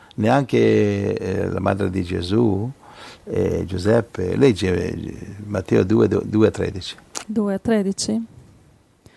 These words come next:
Speaker 2: Quindi divinamente avvertiti in sogno di non tornare da Erode per un'altra strada fecero ritorno al loro paese.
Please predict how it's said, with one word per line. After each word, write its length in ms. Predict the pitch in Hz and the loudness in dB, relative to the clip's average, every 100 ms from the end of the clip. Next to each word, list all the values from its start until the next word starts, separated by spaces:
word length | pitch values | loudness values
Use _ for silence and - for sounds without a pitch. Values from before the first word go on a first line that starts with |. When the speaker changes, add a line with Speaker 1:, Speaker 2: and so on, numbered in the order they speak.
| _ _ _ _ _ _ _ _ _ | _ _ _ _ _ _ _ _ _
Speaker 2:
Quindi 580 | - 285 254 226 220 - | 2 2 4 4 2 2
divinamente 800 | 190 262 285 277 240 220 240 247 | 0 0 2 2 4 2 2 2
avvertiti 760 | 220 220 214 - 247 262 247 214 | 2 4 2 2 0 2 0 2
in 120 | 208 | 0
sogno 640 | - 233 220 196 190 185 - | 2 4 4 2 2 0 0
di 160 | 220 | 2
non 280 | 214 226 254 | 4 4 2
tornare 460 | 226 196 208 220 202 | 2 0 2 2 4
da 160 | 196 | 4
Erode 500 | 220 214 202 196 240 | 4 4 4 4 2
per 180 | - 208 | 4 2
un'altra 440 | 202 208 214 220 | 4 2 2 2
strada 460 | 214 - 220 240 254 | 2 2 2 4 2
fecero 420 | - 220 - 226 | 2 0 2 2
ritorno 540 | 214 202 220 220 240 233 | 2 2 2 2 4 2
al 80 | 185 | 4
loro 220 | 202 208 | 4 4
paese. 580 | 208 202 190 175 175 | 2 0 2 2 0